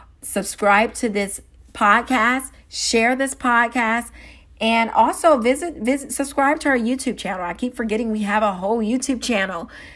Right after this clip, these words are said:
Color Blast Pro Academy. We want to hear from you. We want to see you there. We want to engage and interact with you. I hope that this helped you.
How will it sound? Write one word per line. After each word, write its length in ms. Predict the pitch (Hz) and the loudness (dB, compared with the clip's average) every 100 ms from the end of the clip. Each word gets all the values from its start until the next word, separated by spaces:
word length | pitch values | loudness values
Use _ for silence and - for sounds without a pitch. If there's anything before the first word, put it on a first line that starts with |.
| - | -10
Color 240 | - 220 240 | 2 2 6
Blast 340 | 240 233 - | 6 4 2
Pro 160 | 240 226 | 2 2
Academy. 580 | 226 240 247 214 190 | 4 0 2 -2 -6
We 280 | 180 180 226 | -10 -4 0
want 260 | 262 262 254 | 0 0 -2
to 140 | 254 | -2
hear 200 | 247 240 | 0 -2
from 160 | 247 240 | -2 -2
you. 160 | 233 | -2
We 140 | 226 220 | -2 -2
want 180 | 208 196 | -2 -4
to 60 | |
see 240 | 190 233 233 | -6 -4 -2
you 160 | 233 | 0
there. 400 | 214 214 208 208 - - | 0 4 4 2 -4 -6
We 80 | 202 | -2
want 220 | 208 214 | 2 0
to 140 | 180 175 | 0 -4
engage 460 | 180 202 208 208 | -2 2 2 0
and 100 | 196 | -4
interact 460 | 175 175 - 208 202 | -6 -6 -2 -2 -2
with 140 | 214 | -6
you. 260 | 214 208 190 190 | -2 -4 -4 -6
I 100 | 180 | -6
hope 300 | 208 240 240 | -2 -2 0
that 160 | 214 | -2
this 160 | 202 - | -4 -2
helped 320 | 214 202 202 | 2 2 2
you. 340 | 202 202 202 | -4 -2 -2